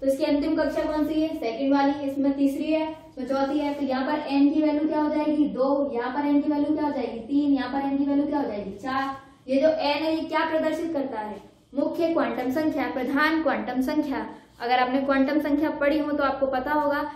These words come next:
कि प्रधान quantum संख्या से हमें किसके बारे में पता चलता है, कक्षाओं के बारे में।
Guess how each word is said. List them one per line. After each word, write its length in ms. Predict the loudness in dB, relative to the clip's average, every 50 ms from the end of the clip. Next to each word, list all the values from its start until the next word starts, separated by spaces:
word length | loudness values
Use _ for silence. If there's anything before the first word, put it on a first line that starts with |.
| -12 -10 -6
कि 60 | -4 -2
प्रधान 380 | 0 0 2 2 2 0 0
quantum 360 | 2 2 0 2 2 2 2 2
संख्या 300 | 4 2 2 2 0 -2
से 120 | -2 -2
हमें 140 | -2 0 0
किसके 260 | -2 -4 -2 -2 0 2
बारे 220 | 4 4 4 2
में 100 | 2 0
पता 180 | 0 -2 -2 -2
चलता 280 | 0 0 0 0 0
है, 240 | -4 -6 -8 -12 -16 -14 -8
कक्षाओं 520 | -8 -6 -6 -6 -2 -2 0 2 2 2 4
के 120 | 4 2
बारे 240 | 2 2 0 -2 -2
में। 200 | -4 -6 -8 -10